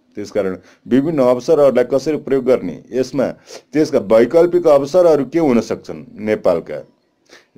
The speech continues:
त्यहाँ कैलाश मानसरोवर सिधै लैजानु भनेको नेपालबाट अहिले जुन कैलाश मानसरोवर भारतीयहरू जान्दछन् त्यसमा नेपालमा प्रशस्त पैसा रोकियो भन्ने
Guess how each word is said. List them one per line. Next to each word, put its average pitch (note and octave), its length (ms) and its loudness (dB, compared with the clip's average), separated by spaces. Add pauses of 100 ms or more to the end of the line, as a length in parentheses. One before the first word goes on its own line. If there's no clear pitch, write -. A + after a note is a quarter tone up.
त्यहाँ A#2 180 4
कैलाश B2 400 2
मानसरोवर C#3 520 -2
सिधै D#3+ 380 -2
लैजानु D3 440 2
भनेको C3+ 260 -2
नेपालबाट C#3 580 2
अहिले B2 260 2
जुन A#2 220 -4
कैलाश A2 420 0
मानसरोवर C3+ 600 -4
भारतीयहरू G2+ 640 0
जान्दछन् C3+ 560 -4
त्यसमा B2+ 440 -4
नेपालमा G#2+ 420 -4
प्रशस्त - 480 -10
पैसा G2 300 -8
रोकियो G#2+ 380 -6
भन्ने G#2+ 280 -4